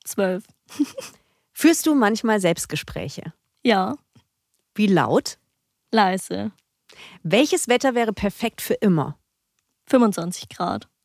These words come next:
Speaker 2: Was ist dein Lieblingsdrink?
Speaker 1: Red Bull. <laughs>
Speaker 2: Pizza oder Pasta?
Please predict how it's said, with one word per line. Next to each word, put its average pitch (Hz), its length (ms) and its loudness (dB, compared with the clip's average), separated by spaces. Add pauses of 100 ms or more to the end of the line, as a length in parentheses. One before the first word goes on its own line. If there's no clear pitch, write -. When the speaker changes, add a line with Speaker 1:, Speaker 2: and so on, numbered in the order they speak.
(360)
Speaker 2:
Was 190 220 0
ist 311 160 -2
dein 254 180 4
Lieblingsdrink? 180 1040 2 (600)
Speaker 1:
Red 233 160 0
Bull. 180 260 0 (420)
<laughs> - 440 -10
Speaker 2:
Pizza 320 400 4
oder 294 160 0
Pasta? 147 640 -6